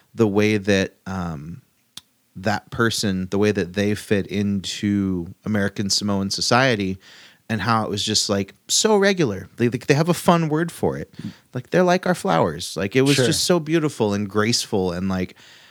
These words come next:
Speaker 1: I feel like that was such a reflection on maybe American Samoa as a society, just being really pretty chill. Uh,
Speaker 2: yeah.
Speaker 1: so I liked it.
Speaker 2: Are you saying they have their own Samoan word for it, or they just said flower?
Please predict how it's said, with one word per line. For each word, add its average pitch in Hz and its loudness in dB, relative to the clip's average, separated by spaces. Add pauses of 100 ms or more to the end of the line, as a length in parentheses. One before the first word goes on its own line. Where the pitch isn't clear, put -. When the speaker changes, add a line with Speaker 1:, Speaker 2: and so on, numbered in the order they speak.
(140)
Speaker 1:
I 104 -4
feel 110 2
like 98 2
that 98 -4
was 98 -4
such - -2
a 95 -2
reflection 92 -2
on 90 -4
maybe 95 0
American 90 -4
Samoa 87 -4
as 90 -4
a 85 -4
society, 95 -2 (140)
just - -6
being 95 -2 (100)
really 151 2 (340)
pretty 151 2
chill. 92 0 (760)
Uh, 87 -2 (220)
Speaker 2:
yeah. 131 4
Speaker 1:
so - -2 (240)
I 214 4
liked 117 2
it. - -8 (560)
Speaker 2:
Are 135 4
you 202 2
saying 208 2
they 143 0
have 151 0
their 127 0 (140)
own 156 2
Samoan 131 2
word 170 0
for 185 0
it, - -8
or 131 2
they 117 0
just 139 0
said 117 0
flower? 90 -6